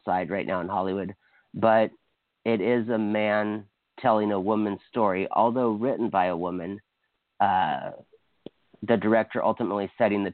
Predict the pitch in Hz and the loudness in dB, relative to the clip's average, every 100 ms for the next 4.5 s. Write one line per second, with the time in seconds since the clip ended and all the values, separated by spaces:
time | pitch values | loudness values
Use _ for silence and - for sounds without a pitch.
0 | - 113 98 90 113 104 101 104 _ _ | -2 0 0 0 0 0 -2 -10 _ _
1 | _ _ _ _ _ - 104 98 95 139 | _ _ _ _ _ 2 4 4 2 -2
2 | - - 147 147 113 113 127 90 95 92 | 0 2 2 2 0 0 0 0 -4 -4
3 | - 104 - 95 - 110 101 78 - 117 | -8 -12 -10 -12 -8 -8 -6 -10 -10 -10
4 | 90 98 92 92 107 | -8 -8 -8 -8 -10